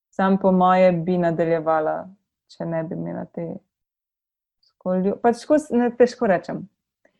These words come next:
Lahko bi ziher stisnila mogoče še kako sezono,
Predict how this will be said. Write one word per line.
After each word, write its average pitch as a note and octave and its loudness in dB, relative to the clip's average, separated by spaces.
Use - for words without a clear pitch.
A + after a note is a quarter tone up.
Lahko A#3 6
bi A#3 8
ziher A#3 4
stisnila G3+ 2
mogoče F#3+ 2
še F#3+ -4
kako F#3 2
sezono, F#3 2